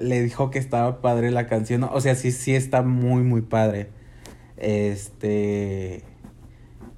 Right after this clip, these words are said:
y no sé, o sea, sí está muy padre. Y en lo que lleva de que tiene como treinta o cuarenta mil, este, escuchadas solo en Spotify.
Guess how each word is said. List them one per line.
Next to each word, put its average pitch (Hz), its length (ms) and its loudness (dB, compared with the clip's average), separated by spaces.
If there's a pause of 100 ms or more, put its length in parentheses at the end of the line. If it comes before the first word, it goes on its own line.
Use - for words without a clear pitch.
(220)
y 113 120 -2
no 117 120 2
sé, 123 140 0
o - 20 -2
sea, 113 140 0
sí 113 100 -4
está 113 260 0
muy 120 200 2
padre. 107 520 0
Y 117 280 2
en 120 100 4
lo 113 140 2
que 110 120 0
lleva 117 480 4
de 110 200 0
que 110 120 -4
tiene 107 360 -2
como 107 460 0 (220)
treinta 107 460 2
o 101 80 -4
cuarenta 101 560 -4
mil, 101 400 -4 (320)
este, 104 500 -2
escuchadas 107 800 -2 (380)
solo 127 300 6
en 123 100 2
Spotify. 110 720 -2